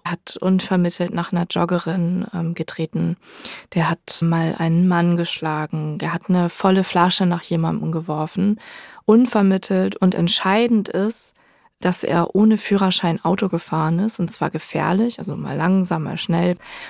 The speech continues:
Und er hat einen Autounfall gebaut. Der ist, ähm, einer Frau ins Auto gefahren in der Nähe von der Baustelle.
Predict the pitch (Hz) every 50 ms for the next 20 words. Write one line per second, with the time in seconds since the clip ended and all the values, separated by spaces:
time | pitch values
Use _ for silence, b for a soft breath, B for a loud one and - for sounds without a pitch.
0 | B B - 196 208 202 214 - 226 208 - 185 196 190 - - 147 156 - -
1 | 139 139 143 - - 147 143 - 190 196 - - - - - 165 - - 160 -
2 | - - - - - - 156 156 156 160 156 156 - - 165 165 160 160 - -
3 | - 165 165 160 - 165 165 - - 156 160 - 175 165 165 160 - - 160 160
4 | 165 170 175 170 170 160 160 165 165 165 - - 175 165 156 156 - 156 175 190
5 | - - - 175 160 170 180 202 226